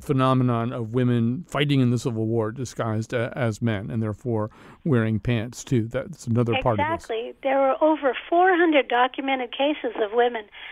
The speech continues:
Speaker 2: that served during the Civil War who got pensions as soldiers, and even more served that weren't discovered.
Speaker 1: So, Gail Fisher,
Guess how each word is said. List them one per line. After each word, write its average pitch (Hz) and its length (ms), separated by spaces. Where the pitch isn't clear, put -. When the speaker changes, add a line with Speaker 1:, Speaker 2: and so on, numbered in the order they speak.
Speaker 2:
that 247 160
served 269 340
during 247 280
the 226 180
Civil 226 260
War 233 320
who 214 260
got 233 280
pensions 220 480
as 226 200
soldiers, 262 480
and 254 280
even 285 360
more 285 260
served 226 380
that 233 160
weren't 285 240
discovered. 208 540
Speaker 1:
So, 294 200
Gail 302 280
Fisher, - 380